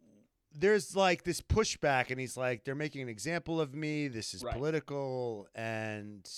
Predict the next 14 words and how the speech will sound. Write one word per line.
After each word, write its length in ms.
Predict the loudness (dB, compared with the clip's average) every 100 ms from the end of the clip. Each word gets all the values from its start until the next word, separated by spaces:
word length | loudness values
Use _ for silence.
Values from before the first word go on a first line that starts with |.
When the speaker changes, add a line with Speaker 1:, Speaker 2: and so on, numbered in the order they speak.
| -14 -10
Speaker 1:
I'm 140 | -8 -4
like, 320 | -4 -4 -10 -20 _ _ _ _ _ _ _ _ _ _ _ _ _ _ _ -6
I 80 | -4
don't 120 | -2
know. 120 | -2
Does 160 | -4 -6
it, 140 | -8
is 160 | -8 -6
it, 80 | -6
is 240 | -6 -8
it 60 | -8
a 80 |
safety 340 | -6 -8 -8 -6
hazard? 420 | -6 -6 -10